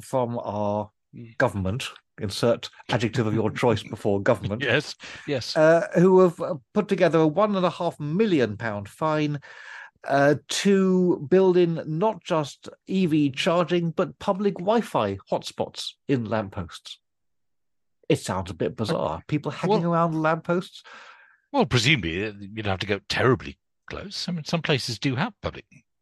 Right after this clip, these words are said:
Speaker 2: Wi-Fi in the
Speaker 1: They
Speaker 2: streets,
Speaker 1: do.
Speaker 2: don't they,
Speaker 1: Yes.
Speaker 2: already? I don't know where the transmitters are. Seems
Speaker 1: Yeah.
Speaker 2: odd, but not the worst idea
Speaker 1: Yeah.
Speaker 2: they've had.
Speaker 1: So if, if George Formby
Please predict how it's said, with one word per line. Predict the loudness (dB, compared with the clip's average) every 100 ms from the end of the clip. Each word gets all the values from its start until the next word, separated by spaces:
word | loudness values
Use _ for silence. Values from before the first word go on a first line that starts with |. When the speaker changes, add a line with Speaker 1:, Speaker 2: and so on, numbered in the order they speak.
| -6
Speaker 2:
Wi-Fi | -4 -2 -2 -2
in | -2
the |
Speaker 1:
They | -2
Speaker 2:
streets, | -2 -2 -2 -2 -4
Speaker 1:
do. | -2
Speaker 2:
don't | -2
they, | 0
Speaker 1:
Yes. | 0
Speaker 2:
already? | 0 -2 -2 -2
I |
don't | 0 0
know | 0
where | 0 0 2 0
the | 0 -4 -6 _ _ _ -12
transmitters | -10 -6 -6 -6 -8
are. | -12 -16 0
Seems | 4 6 6
Speaker 1:
Yeah. |
Speaker 2:
odd, | 6 6 4
but | 0 2
not | 2 2
the |
worst | 4 6 6 2
idea | -2 0
Speaker 1:
Yeah. | 0
Speaker 2:
they've | 0 -2
had. | -4 -6 -14 _ _ _ _ _ 2
Speaker 1:
So | 4
if, | 6 2 0
if | -2 -2 _
George | 2 2 2
Formby | 2 0 2 -2 -2